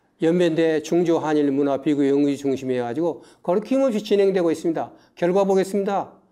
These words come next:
동북사지에 무려 백세 편의 논문이 발표이 됐어요. 고구려 논-, 에, 논문만, 고구리 논문만 오십칠 편이에요.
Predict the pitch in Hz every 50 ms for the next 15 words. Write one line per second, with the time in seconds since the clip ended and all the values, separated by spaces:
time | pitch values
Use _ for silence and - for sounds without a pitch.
0 | _ _ _ _ _ _ _ _ - 170 202 196 220 202 214 214 196 190 202 240
1 | 226 170 127 117 - - - - _ _ _ - 160 226 269 285 285 277 262 220
2 | 156 117 - - - - _ _ _ _ _ _ _ _ _ _ _ _ - 208
3 | 233 240 240 240 - - 254 262 254 262 254 240 220 208 - 170 160 147 - 127
4 | 117 - - 117 113 110 104 98 - - - 98 _ _ _ _ _ _ _ _
5 | _ _ _ _ _ _ _ _ _ _ _ _ _ _ _ _ _ _ _ _
6 | _ _ _ _ _ _ _ _ - 196 202 233 254 254 247 226 220 220 220 214
7 | 214 190 185 185 185 185 190 208 208 202 196 190 185 165 143 135 - 175 175 202
8 | 208 214 202 196 175 170 165 156 156 185 202 196 - - - - - - _ -
9 | 180 226 226 240 247 247 - 269 262 269 294 285 269 233 156 117 107 104